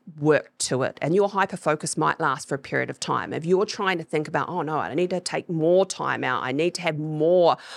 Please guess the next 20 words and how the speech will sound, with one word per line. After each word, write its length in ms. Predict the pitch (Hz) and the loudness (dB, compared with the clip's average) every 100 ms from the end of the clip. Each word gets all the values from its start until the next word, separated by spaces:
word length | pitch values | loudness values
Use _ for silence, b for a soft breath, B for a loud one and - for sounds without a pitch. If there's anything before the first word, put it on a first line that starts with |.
| B | B
work-life 580 | 147 175 170 165 151 - | 4 4 4 0 -2 0
balance 340 | 143 151 123 - | 0 2 -2 -2
on 140 | 156 | 2
a, 140 | 143 - | 2 2
on 120 | 151 | 0
a 60 | 165 | 2
day-to-day 680 | - 156 165 151 151 135 | 2 2 2 -2 0 0
basis," 560 | 139 127 143 - - - B B - | 2 0 0 -2 -4 -4 B B 0
you, 200 | 185 185 _ _ _ _ 170 - | 0 0 _ _ _ _ -10 -2
you're 120 | 185 | -2
probably 420 | 214 - 214 240 247 | 2 2 2 2 2
going 240 | 180 165 | 4 2
to 140 | - | -2
fail. 440 | 156 139 123 110 - _ _ _ _ _ | -4 0 0 -2 -10 _ _ _ _ _
Work-life 480 | 185 302 - 359 370 _ _ _ _ | 6 6 6 0 -2 _ _ _ _
balance 480 | 208 208 139 - - | 4 4 -2 -8 -4
usually 340 | 202 247 269 | -4 -2 0
means 220 | 185 175 | 2 2
that 180 | - - | -2 -2
everything 520 | 165 170 - 143 139 | -2 -2 -2 -2 -2